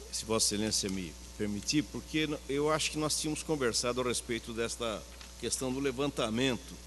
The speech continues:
que deveria ser feito, me pe-, me parece, pelo órgão especial,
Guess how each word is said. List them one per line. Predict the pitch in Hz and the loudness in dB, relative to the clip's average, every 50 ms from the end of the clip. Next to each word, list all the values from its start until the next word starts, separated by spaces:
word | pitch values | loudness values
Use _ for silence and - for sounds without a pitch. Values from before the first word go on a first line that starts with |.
| - - - - - - - - - - | -16 -16 -14 -14 -14 -14 -14 -14 -14 -10
que | - - | -4 -2
deveria | 117 117 123 123 131 135 | 0 2 2 4 4 6
ser | 131 - - 156 127 | 6 6 4 4 2
feito, | 113 - - 131 131 127 120 - - - - - - - - - - - - - - - - - - | 2 0 0 0 2 0 0 -4 -6 -8 -8 -8 -8 -10 -16 -16 -16 -16 -16 -16 -14 -16 -14 -10 -6
me | 107 110 | -6 -6
pe-, | 95 - 120 95 | -4 -4 -6 -6
me | - 110 113 | -4 -6 -6
parece, | 95 - 104 110 117 117 | -4 0 0 2 2 2
pelo | - - 139 131 | 2 2 2 4
órgão | 120 123 127 123 | 4 4 4 2
especial, | 120 - - 131 120 - - - 104 101 101 | 0 -2 -2 0 2 4 4 4 2 0 0